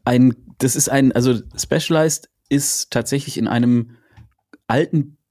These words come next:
B-, äh, Bauernhaus, also früher war es ein Bauernhaus, ein riesiger, großer Hof gewesen, äh, mit, mit Kuhstall und, ähm, und Scheune und sowas alles. Und den haben die quasi so nach und nach, äh, irgendwie übernommen und dann halt ausgebaut. Und der ist halt jetzt echt,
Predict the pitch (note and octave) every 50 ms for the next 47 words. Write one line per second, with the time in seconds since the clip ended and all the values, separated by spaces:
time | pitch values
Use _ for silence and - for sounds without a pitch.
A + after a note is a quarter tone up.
0 | _ _ _ - - - A2 F#2+ - A2 B2+ D#3+ E3+ C3+ A2 G2+ G2 - - -
1 | F#2 F#2+ G2 B2+ C#3+ F2+ A2 G2+ - - C#3 C#3 A2+ A2+ A2 - G#2+ - G#2 A#2
2 | C3 C3+ B2 G#2+ G#2+ G2 G2 G#2 G#2 C3+ F3 D#3+ D3 C#3+ B2+ A2+ - - _ -
3 | A#2+ C#3 D#3 - B2+ G#2 G2 A2 C#3 F#3+ G3+ - - F3 D#3 E3 E3+ F3 F3 G3
4 | G3+ G3 G3+ - _ _ - - - - - - _ - _ _ _ _ _ _
5 | A#2+ A#2 A2+ A#2+ A#2+ - B2 A#2 - - - E3+ G3+ G3 - - D#3+ D3+ D#3 D#3+
6 | D#3+ D#3+ - - A2+ A#2 A2+ A2+ - - - F#2 G2 A2 A2 G#2+ - - A2 G2+
7 | - - B2+ C#3 E3 F#3 F3+ E3+ A2+ A#2 A2 C3 B2+ C3+ - - - B2 C#3+ C#3
8 | - - A#2+ G#2+ - B2 C3+ D3 C3 A#2 B2+ C#3+ C#3+ C3 C#3+ D3+ D#3 D3+ - -
9 | - A2+ A#2+ C3+ C#3 C#3+ C3+ B2 A#2+ A2 G#2+ G#2+ A2 B2+ C#3+ C3 G2 A#2+ A#2 G#2
10 | G#2 G#2+ A#2+ C3 C3+ - - - G2+ A2 A2 G#2+ G#2+ G#2+ A2+ A2+ - - - -
11 | - G2+ - A#2+ A#2 A#2 A#2+ G2 A2 A2+ A2 A2 B2 D3+ D#3 D#3+ F#3 E3+ - -
12 | A#2+ A#2 A2 A#2 A2+ A#2+ B2 A#2+ A2 A#2+ B2 - G2 A#2+ B2 - - F#2+ - F2
13 | E2+ F2 F2+ F#2+ F#2 F#2 F2+ G2 - G#2 G2 G2 G2 F2+ - - - A2+ A#2 -
14 | - - - -